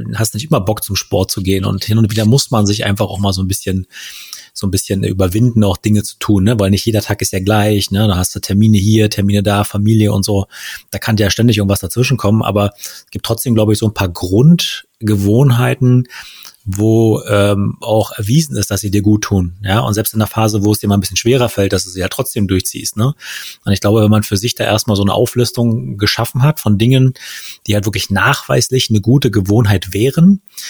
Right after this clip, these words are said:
ebenso, äh, wie schlechte Gewohnheiten, ja, dass man sich das für sich mal so rausarbeitet und dann ganz gezielt auf diese Gewohnheiten geht, die einen weiterbringen. Ich hab das heute Morgen bei Instagram zum Beispiel auch mal geteilt. Ähm, meine Morgenroutine besteht aus zwanzig Minuten Lesen, ne?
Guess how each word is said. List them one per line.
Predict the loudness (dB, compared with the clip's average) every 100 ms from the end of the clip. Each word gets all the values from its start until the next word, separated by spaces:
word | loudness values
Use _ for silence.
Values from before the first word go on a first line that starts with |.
| -16 -20 _
ebenso, | -6 0 2 2 4 2 0
äh, | 0 2 4 2 0 0 -2
wie | 0 2 2 2 -2 -6
schlechte | -2 -2 0 0
Gewohnheiten, | 2 4 4 2 2 4 2 2
ja, | 0
dass | 0 0
man | -2
sich | -2 -6
das | -10 -10
für | -4
sich | -4 -4 -6 -2
mal | 0
so | 0
rausarbeitet | 0 0 0 0 -2 0 2 0 2 0
und | 0 -2
dann | -2
ganz | -2 -2
gezielt | -6 -10 -8 -2 0 0
auf | 0
diese | -4 -2
Gewohnheiten | -2 0 2 0 -2 -4
geht, | -4 -4
die | -6
einen | -4
weiterbringen. | -4 -4 -4 -2 0
Ich | 0
hab | -2
das | -2
heute | 0
Morgen | 2 2 2
bei |
Instagram | 0 0 0 0
zum | 0
Beispiel | -2 -2 -6
auch |
mal | -4 -6
geteilt. | -2 -2 -4 -6 -14 -14 -16 -16 -18 -20 -20 -2
Ähm, | 2 4 4 2 -4 -20 -20 _ _ -12
meine | -2 2
Morgenroutine | 4 4 4 2 2 0
besteht | 0 -2
aus | -4
zwanzig | -4 -6 -2
Minuten | -2 2
Lesen, | 2 2 0 0
ne? | 2 2